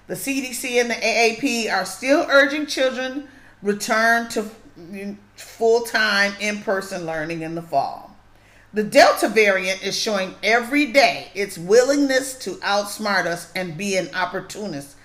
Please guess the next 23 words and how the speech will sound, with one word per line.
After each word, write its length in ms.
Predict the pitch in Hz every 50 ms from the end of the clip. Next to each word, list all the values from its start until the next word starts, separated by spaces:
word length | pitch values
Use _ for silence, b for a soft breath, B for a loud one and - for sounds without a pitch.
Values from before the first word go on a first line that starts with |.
| b b b b
C 240 | b - 240 247 226
D 100 | 214 214
C 240 | 208 - 220 214 196
Director 640 | 180 185 175 202 214 190 185 - 180 180 170 - - -
Doctor 340 | 175 190 190 190 - - 185
Rochelle 520 | 175 175 175 - - 208 214 190 180 -
Walensky 460 | 165 170 175 180 185 190 - 143 160
said 320 | - - - 196 185 175 165
in 120 | 160 156
a 60 | 147
briefing 500 | 143 151 202 214 214 208 - 156 156 147
Tuesday. 520 | - - 170 156 147 143 - - - - - - - - _ b b b b b b b b b b
In 280 | 226 208 196 180 185
rare 280 | 196 208 220 240 254 240 214
occasions, 640 | - - 247 233 262 285 294 - 196 170 170 - - b b b b
some 340 | b - - 339 339 427 370
vaccinated 640 | 294 240 226 220 - - 214 202 190 185 180 - - - - - -
people 460 | 226 240 226 - - - 175 170 -
infected 600 | - 185 175 - - 214 196 - - 185 151 160
with 160 | 190 185 -
the 60 | 160
Delta 420 | 165 151 214 226 233 233 233 175 165
variant 600 | 165 175 170 156 147 147 147 147 147 - -